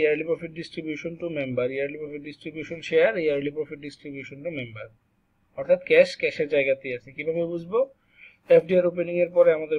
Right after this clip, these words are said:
balance ছিল, আহ, একষট্টি ছিয়ানব্বই চারশো সাতানব্বই, একষট্টি ছিয়ানব্বই চারশো সাতষট্টি। দেখেন balance কিন্তু মিলে গেছে। তাহলে এখন যদি আমরা এটার, আহ, আইই রিপোর্টে যাই, তাহলে আমরা কি পাবো?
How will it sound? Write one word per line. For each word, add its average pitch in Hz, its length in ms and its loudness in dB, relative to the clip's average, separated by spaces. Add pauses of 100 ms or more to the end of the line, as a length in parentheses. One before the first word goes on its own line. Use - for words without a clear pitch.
balance 147 260 0 (100)
ছিল, 170 160 -2
আহ, - 1300 -6
একষট্টি 156 440 -2
ছিয়ানব্বই 165 600 0
চারশো 147 300 -4
সাতানব্বই, 123 540 -8 (220)
একষট্টি 147 380 -12
ছিয়ানব্বই 160 540 -4
চারশো 156 340 -6 (160)
সাতষট্টি। - 560 -12 (440)
দেখেন 127 260 -16
balance 139 320 -4
কিন্তু 160 280 -18
মিলে 156 340 -6
গেছে। - 300 -16 (1900)
তাহলে 185 320 6
এখন 180 260 4
যদি 180 180 -2
আমরা 180 280 8
এটার, 156 400 4
আহ, 131 280 6
আইই 165 340 0
রিপোর্টে 165 460 0
যাই, 127 240 -2 (580)
তাহলে 160 280 4
আমরা 175 180 4
কি 151 140 -10
পাবো? 117 260 -8